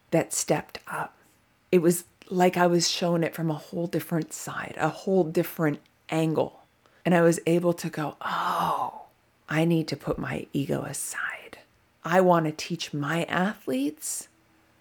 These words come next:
to put their egos aside. I want my athletes to be that kind of person. I want to be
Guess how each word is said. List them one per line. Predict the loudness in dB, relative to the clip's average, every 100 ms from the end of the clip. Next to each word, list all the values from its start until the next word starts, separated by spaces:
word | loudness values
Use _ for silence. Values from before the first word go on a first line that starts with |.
| _ _ _
to | -6
put | -2 0 0 0
their | 0 0 0
egos | -2 -2 -6 -6 -6
aside. | -8 -8 -8 -10 -14 -20 -20 _ _ _ _ _ _
I | -2 2
want | 4 4 4
my | 0 -4 -2
athletes | -2 -2 -2 -2 -2 -2 -8 -18 -20 _ _ _
to | -12 -2 -2
be | -2 -2 0
that | 0 -2 -2 -6
kind | -10 -2 2 2 2 -2 -10 _ _ _ 4
of | 4 2
person. | -10 -8 -8 -10 -12 _ _ _
I | 2 4
want | 4 2
to | 2
be | 0 0 -2